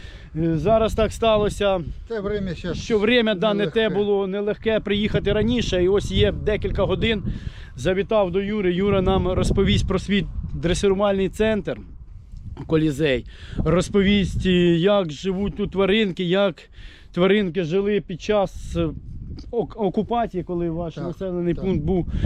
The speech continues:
Speaker 1: під окупацією. Ну, і розкаже дуже багато цікавого, то,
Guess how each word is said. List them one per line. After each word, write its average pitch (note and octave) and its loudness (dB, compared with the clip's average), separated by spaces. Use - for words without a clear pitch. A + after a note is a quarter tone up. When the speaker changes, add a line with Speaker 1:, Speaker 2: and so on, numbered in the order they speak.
Speaker 1:
під F3+ 2
окупацією. G#3 2
Ну, C4+ 4
і A3 2
розкаже G#3+ 2
дуже G3+ 0
багато G#3 0
цікавого, A3 0
то, F3 0